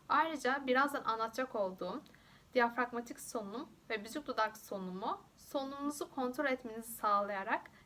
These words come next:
nefes darlığınızı minimum seviyeye indirecektir. İlk olarak diyafragmatik solunum hakkında bilgi vermek istiyorum. Diyafragmatik solunum nasıl yapılır? Önce rahat bir pozisyona gelin. Daha sonra dominant eliniz karnınızın üzerinde,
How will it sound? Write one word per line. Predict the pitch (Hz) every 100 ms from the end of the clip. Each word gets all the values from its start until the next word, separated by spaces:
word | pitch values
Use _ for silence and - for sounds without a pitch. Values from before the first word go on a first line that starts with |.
| -
nefes | 220 285 302 -
darlığınızı | 262 240 214 196 196 247
minimum | 302 277 247 226
seviyeye | - 208 202 254 247
indirecektir. | 214 208 170 175 - - - - -
İlk | 302 -
olarak | 247 226 - 254
diyafragmatik | 247 247 240 254 -
solunum | - 240 240
hakkında | 233 233 - 202 214 240
bilgi | 226 214 202
vermek | 185 185 185
istiyorum. | - - - 208 311 - - - - - -
Diyafragmatik | 320 302 - 294 - -
solunum | 277 311 330
nasıl | 277 -
yapılır? | - - - - - - - - 392
Önce | 370 311 277
rahat | 285 294
bir | 247
pozisyona | 240 226 208 - 208 185
gelin. | 180 175 175 - - - - - -
Daha | - 359
sonra | 311 247 233 220
dominant | 233 233 208 208 208
eliniz | 202 190 269 -
karnınızın | - 247 226 226 220 214
üzerinde, | 185 185 180 180 208